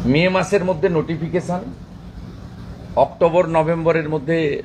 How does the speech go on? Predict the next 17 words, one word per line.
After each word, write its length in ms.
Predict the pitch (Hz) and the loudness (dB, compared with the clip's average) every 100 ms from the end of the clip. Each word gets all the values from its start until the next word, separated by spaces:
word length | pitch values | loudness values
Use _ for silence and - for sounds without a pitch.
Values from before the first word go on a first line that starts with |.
| - | -2
পরীক্ষা 320 | 160 147 147 | -2 0 2
হয়তো 240 | 143 143 135 | 2 2 0
করাবে, 420 | 135 123 123 - - - - - | 0 2 0 -4 -8 -20 -20 -8
প্যানেল 320 | - 127 139 139 | 0 2 2 4
বের 200 | 127 117 | 2 2
করবে, 320 | 120 104 - - - - - - - - - | -2 -4 -6 -12 -18 -18 -18 -18 -18 -14 0
জয়েনিংয়ের 540 | 143 147 160 160 147 | 4 4 2 -2 -2
ডেট 200 | 147 135 | -4 -2
দেবে 180 | 143 143 | 0 2
এক 160 | 123 - | 0 0
তারিখ, 200 | 107 98 - - - 113 | -4 -4 -12 -16 -8 0
যেহেতু 260 | 135 143 | 2 2
একত্রিশে 420 | 139 - 127 147 | -2 -2 -4 -2
ডিসেম্বর 420 | 127 127 135 131 135 | -2 0 0 2 0
পর্যন্ত 340 | - 113 131 127 | 0 -2 -2 2
এরা 180 | 120 113 | 2 2
থাকবে। 420 | - 92 80 | -2 -6 -6